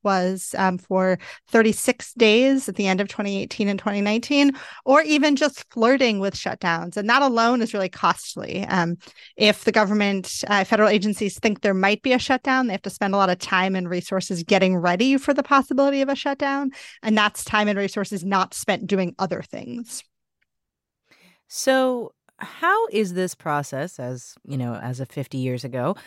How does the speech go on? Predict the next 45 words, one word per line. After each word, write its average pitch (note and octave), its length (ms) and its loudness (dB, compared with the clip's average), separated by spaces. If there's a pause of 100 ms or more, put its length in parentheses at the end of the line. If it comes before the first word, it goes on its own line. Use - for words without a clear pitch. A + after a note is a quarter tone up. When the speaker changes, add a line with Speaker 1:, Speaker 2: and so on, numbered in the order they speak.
(180)
Speaker 2:
um, C3+ 500 0 (100)
and B2+ 180 -8
now, A#2+ 400 -6 (220)
how D4 240 0
is F4 100 0
it - 120 -8
supposed - 640 -8
to F3+ 100 -6
work? C3+ 300 -10 (100)
What E3+ 260 0
is A3 260 -2
actually D3+ 420 -6
supposed - 580 -10
to A#2+ 80 -6
happen? A2 500 -10 (1200)
Speaker 1:
Sure. C4 380 2
So C4+ 240 2
from C#4+ 240 0
Congress's D#4 800 -2
perspective, G3 760 -4
the A3 140 -2
first B3 280 -2
thing C4 180 2
that A#3+ 200 -2
Congress A#3+ 560 0
is G3+ 100 -8
supposed - 360 -6
to G3 80 -6
do F3 260 -4
every G3 300 -2
year F#3 180 2
in F#3+ 160 0
the G#3 100 -4
spring, - 680 -6 (400)
um, G3 240 0
is G#3 160 -2
adopt G#3+ 360 0
something G3 760 0
called F#3 280 -2
the G3 100 -2
concurrent G3+ 600 -2
resolution F#3 540 -2
on F#3+ 100 -2
the F#3+ 100 -4
budget. - 460 -8